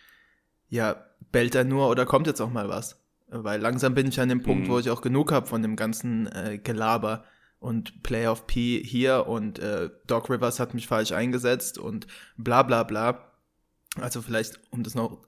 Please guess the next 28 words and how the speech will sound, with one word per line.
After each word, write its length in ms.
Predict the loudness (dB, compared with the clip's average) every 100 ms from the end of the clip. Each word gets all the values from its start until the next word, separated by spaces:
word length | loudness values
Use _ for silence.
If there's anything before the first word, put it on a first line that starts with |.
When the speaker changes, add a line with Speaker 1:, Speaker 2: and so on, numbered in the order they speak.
| _
Speaker 1:
aufzuklären, 640 | 0 2 0 -4 0 2 0
hat 180 | -2 -6
sich 180 | -6
ja 100 | -4
letzt 320 | -4 -6 -8 -4
geäußert 440 | 0 2 0 0
darüber, 340 | 0 -2 0 0
dass 220 | -2 -6 -12 -20 -20 -8
Doc 200 | -6 -2
Rivers 320 | 2 2 2
ihn 100 | -4
falsch 280 | -2 -2 0
eingesetzt 540 | -2 0 2 0 2
hätte 220 | 0 0 -2
und 120 | -2
ihn 140 | -4
um, 340 | -4 -6 -8 -10
nur 260 | -4 -2
um 120 | 0 2
Blocks 300 | 0 2 -2
hätte 160 | 0
laufen 300 | 2 2 2
lassen, 360 | 2 2 -2 -4
wie 300 | -4 -2 -4
einst 420 | -2 -4 -4 -4
J 120 | -2
J 100 | 0 2
Redick. 360 | 4 4 0